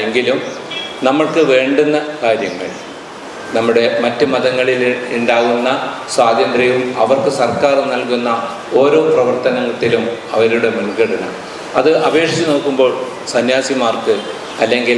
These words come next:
നമ്മുടെ സനാതനധർമ്മം അനുഷ്ഠിക്കുന്നവർക്കൊക്കെ കുറേ പുറകോട്ടാണ് അവരെയൊക്കെ ഇടിച്ചു താഴ്ത്തുന്നത്. അതൊക്കെ നമ്മൾ മുന്നോട്ട് കൊണ്ടുപോകണം, അല്ലെ അത് നിലനിർത്തണം എന്നുള്ള അവസ്ഥകൾ. അതുപോലെ ക്ഷേത്രം,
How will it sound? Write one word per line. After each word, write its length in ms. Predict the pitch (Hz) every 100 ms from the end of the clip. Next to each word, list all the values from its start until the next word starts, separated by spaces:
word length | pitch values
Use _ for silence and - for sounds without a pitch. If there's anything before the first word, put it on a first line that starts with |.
| 120
നമ്മുടെ 240 | 117 117 120
സനാതനധർമ്മം 720 | 120 123 131 127 123 117 120 117 117
അനുഷ്ഠിക്കുന്നവർക്കൊക്കെ 880 | 123 123 127 123 113 110 113 110 107 104 - - -
കുറേ 200 | 120 135 139 139 139 - - - - - - - -
പുറകോട്ടാണ് 680 | 135 175 175 160 131 117 110 - -
അവരെയൊക്കെ 360 | 113 120 117 117
ഇടിച്ചു 240 | 110 107 113 107
താഴ്ത്തുന്നത്. 520 | 107 107 107 104 95 - -
അതൊക്കെ 280 | 120 120 127
നമ്മൾ 180 | 113 123 151 - - - - - 123
മുന്നോട്ട് 400 | 123 131 123 127 - - - -
കൊണ്ടുപോകണം, 760 | 131 160 160 135 127 120 113 110 -
അല്ലെ 160 | 117 117 104
അത് 100 | 127 120
നിലനിർത്തണം 580 | 113 156 180 - 120 117 -
എന്നുള്ള 240 | 113 113 107
അവസ്ഥകൾ. 380 | 101 104 107 101 98 98 - 113
അതുപോലെ 280 | 117 120 123
ക്ഷേത്രം, 460 | 120 117 117 131